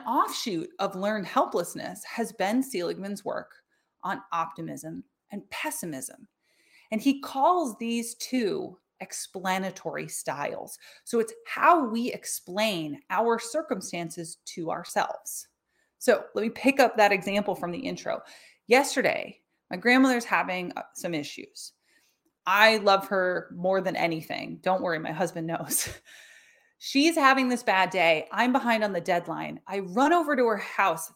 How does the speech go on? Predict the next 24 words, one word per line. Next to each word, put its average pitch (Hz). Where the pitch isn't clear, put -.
thinking 349
that 226
I'm 202
just 208
gonna 226
drop 202
something 185
off. 175
But 180
when 190
I 165
get 262
there, 156
something 233
is 190
wrong 175
and 165
she 196
really 214
needs 185
help 170
working 170
through 151
it. -